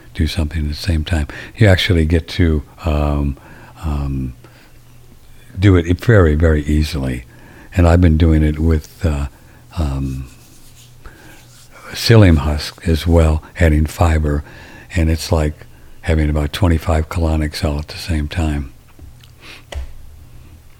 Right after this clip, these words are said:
It's pretty, pretty crazy. But, uh,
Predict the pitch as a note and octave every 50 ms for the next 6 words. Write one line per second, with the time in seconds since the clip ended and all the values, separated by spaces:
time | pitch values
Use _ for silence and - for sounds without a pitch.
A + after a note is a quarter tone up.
0 | - - - - - - - E2+ - - - - - F2+ E2 D#2 B1+ - - -
1 | - - - E2 C#2+ - - - F2 D#2+ D#2 D2+ D2+ D2 C2 - - - - -
2 | - - _ _ - D2+ D2 - - F2+ D2+ C#2